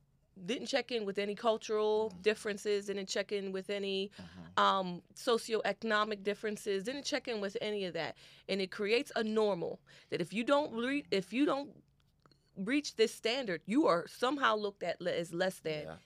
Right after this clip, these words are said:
Speaker 1: and in need, and in need of saving.
Speaker 2: Mm.
Speaker 1: And that is so, and so you're plucking children out of very, you know, would-be healthy environments, I mean, healthy environments that they thrive in and they're fine,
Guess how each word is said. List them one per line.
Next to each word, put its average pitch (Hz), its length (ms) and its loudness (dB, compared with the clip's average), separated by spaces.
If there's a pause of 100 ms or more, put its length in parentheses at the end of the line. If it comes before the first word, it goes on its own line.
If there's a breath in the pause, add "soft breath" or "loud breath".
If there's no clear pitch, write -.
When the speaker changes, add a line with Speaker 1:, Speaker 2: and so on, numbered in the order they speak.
(120)
Speaker 1:
and 196 260 2
in 180 260 0
need, 226 360 0
and 285 260 6
in 240 240 -2
need 285 300 2
of 208 160 -4
saving. 196 580 -4 (420)
Speaker 2:
Mm. 165 60 -18 (640 loud breath)
Speaker 1:
And 226 240 4
that 254 280 6
is 226 400 0
so, - 420 0
and 208 220 -2
so 233 180 2
you're 226 220 -2
plucking 262 560 -2
children 190 600 -4 (640 soft breath)
out 214 280 6
of 180 400 2 (160)
very, 233 600 2 (360)
you 214 160 -4
know, 180 300 2 (180)
would-be 220 480 -2
healthy 208 460 0
environments, 175 840 2
I 196 80 2
mean, 185 160 -2
healthy 247 280 0
environments 156 560 0
that 160 180 2
they 180 160 2
thrive 185 480 4
in 175 160 -2
and 165 120 -4
they're 175 100 0
fine, 180 480 2